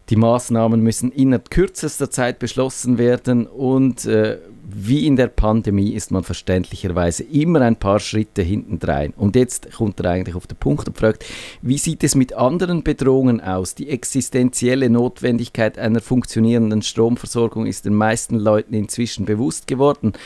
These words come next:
Aber wie sieht es mit der Kommunikation aus? Internet, Software in den Firmen, Kassensysteme? Ich zum Beispiel sehe in unserer Firma, dreißig Mitarbeiter, dass ohne Computer nichts mehr geht.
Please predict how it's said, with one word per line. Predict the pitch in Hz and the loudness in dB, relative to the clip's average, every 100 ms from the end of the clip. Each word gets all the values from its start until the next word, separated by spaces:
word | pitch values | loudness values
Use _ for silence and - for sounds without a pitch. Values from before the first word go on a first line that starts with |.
| - - | -18 -4
Aber | - 123 | 0 0
wie | 123 | 0
sieht | 123 135 - | 0 -2 -2
es | - | -2
mit | 123 | 0
der | 117 | -2
Kommunikation | - 127 117 110 - 110 - - 120 143 | -2 2 2 2 -2 -4 -2 0 0 0
aus? | - 127 - | 0 0 0
Internet, | 156 147 - 147 143 127 | 0 0 0 0 0 -2
Software | - - 135 - - 127 117 | -4 0 0 0 0 0 2
in | 120 | 0
den | 110 | -2
Firmen, | - - 135 151 156 143 104 - - - - | -4 -4 -2 0 0 0 0 -4 -20 -14 -2
Kassensysteme? | 127 143 - 147 - 131 - 143 131 104 90 - - - - | 0 0 -2 -2 -2 -4 0 2 4 2 0 -4 -14 -20 -10
Ich | 170 175 - - | -6 -6 -10 -14
zum | - 123 | -4 0
Beispiel | 120 110 135 - 143 139 - 123 - | 2 2 0 -4 -2 -2 -6 -14 -8
sehe | - 123 135 127 | 0 2 4 2
in | 113 | 2
unserer | 117 117 107 113 | 2 2 2 0
Firma, | - - 120 123 139 139 | -2 -2 0 0 -2 -2
dreißig | - 101 104 - - | 0 0 0 -4 -2
Mitarbeiter, | 113 - 107 104 104 - | -2 -2 -2 0 0 -2
dass | 98 104 | -4 -4
ohne | - 127 139 | 0 2 2
Computer | - 120 110 - 127 - 110 | 0 -4 -4 -2 -2 0 2
nichts | 104 127 - - - | 4 4 0 -6 0
mehr | 127 | 0
geht. | - 123 98 - | 0 0 0 -4